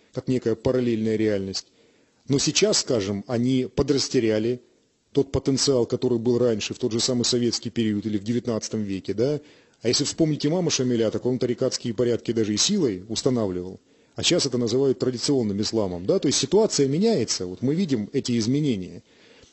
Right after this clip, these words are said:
То есть, э, существуют сами, условно говоря, какой вывод сделаем? Такие параллельные какие-то структуры существуют, безусловно, но они меняются, они не стоят на месте.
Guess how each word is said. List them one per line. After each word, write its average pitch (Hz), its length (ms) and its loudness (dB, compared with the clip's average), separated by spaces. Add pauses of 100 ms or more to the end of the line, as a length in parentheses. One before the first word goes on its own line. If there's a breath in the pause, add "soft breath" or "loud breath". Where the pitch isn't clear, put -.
То 135 80 2
есть, 135 200 0
э, 120 460 2
существуют - 600 2
сами, 220 440 2
условно 127 460 2
говоря, 120 260 2
какой 131 240 2
вывод 113 300 0
сделаем? 92 420 -4 (440 soft breath)
Такие 165 400 0
параллельные 147 680 0
какие-то 123 400 -2
структуры 113 760 -2
существуют, 127 840 -2 (100)
безусловно, 113 720 -2 (400 soft breath)
но 135 300 2
они 147 280 -2
меняются, 123 680 -2
они 123 240 -2
не 135 160 -2
стоят 123 400 -2
на 117 60 -2
месте. 117 500 -4